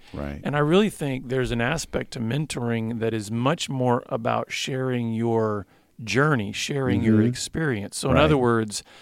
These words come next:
Speaker 2: if I'm heading out on a thousand-mile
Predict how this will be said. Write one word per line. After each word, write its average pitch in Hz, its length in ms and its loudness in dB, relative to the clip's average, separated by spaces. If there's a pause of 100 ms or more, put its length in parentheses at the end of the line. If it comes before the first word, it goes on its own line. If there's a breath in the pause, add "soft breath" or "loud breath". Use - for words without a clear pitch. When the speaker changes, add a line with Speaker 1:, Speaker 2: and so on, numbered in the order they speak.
(240 loud breath)
Speaker 2:
if 135 180 0
I'm 156 240 4
heading 143 380 4
out 127 300 4
on 120 280 -2
a 110 240 -2
thousand-mile 117 1500 0